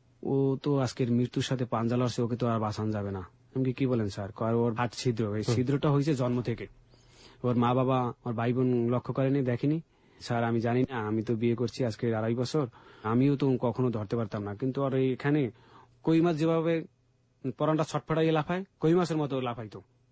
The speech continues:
Speaker 2: হার্ট?
Speaker 1: হ্যাঁ, এখানে ওই হার্ট লাফাইতো, ছটফট, ছটফট, ছটফট করে কই মাছের মতো ফাল পারতো।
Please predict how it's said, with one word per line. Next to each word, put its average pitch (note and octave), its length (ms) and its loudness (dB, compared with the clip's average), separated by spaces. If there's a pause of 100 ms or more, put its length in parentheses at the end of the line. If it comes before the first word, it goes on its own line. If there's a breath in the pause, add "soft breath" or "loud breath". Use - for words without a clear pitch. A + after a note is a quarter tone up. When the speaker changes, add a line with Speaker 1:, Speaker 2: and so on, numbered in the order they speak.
Speaker 2:
হার্ট? B2 320 2 (100)
Speaker 1:
হ্যাঁ, B2+ 280 -2
এখানে D3 320 -2
ওই C#3+ 80 0
হার্ট C3 220 -4
লাফাইতো, C3+ 300 -2
ছটফট, D3 440 -6
ছটফট, D3+ 340 -8
ছটফট C3 300 -8
করে C#3+ 140 -4
কই C#3+ 140 2
মাছের C#3+ 200 2
মতো B2+ 180 -2
ফাল A#2+ 180 -4
পারতো। G#2+ 280 -10